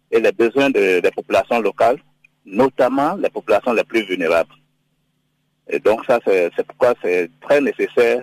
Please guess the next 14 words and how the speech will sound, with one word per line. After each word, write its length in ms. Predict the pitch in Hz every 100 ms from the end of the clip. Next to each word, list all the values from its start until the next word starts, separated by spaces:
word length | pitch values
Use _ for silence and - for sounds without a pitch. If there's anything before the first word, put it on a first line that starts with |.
| -
pour 160 | 95 -
tous 100 | 240
les 140 | 165 95
pays 300 | 98 101 127
et 220 | 85 87 82
pour, 200 | - 90 -
euh, 300 | 92 73 65 - - -
euh, 200 | - - - -
en 80 |
fait, 140 | 101 110
toutes 200 | 143 135
les 80 | 104
communautés 560 | 95 92 87 110 123 - _ _ _
de 80 | -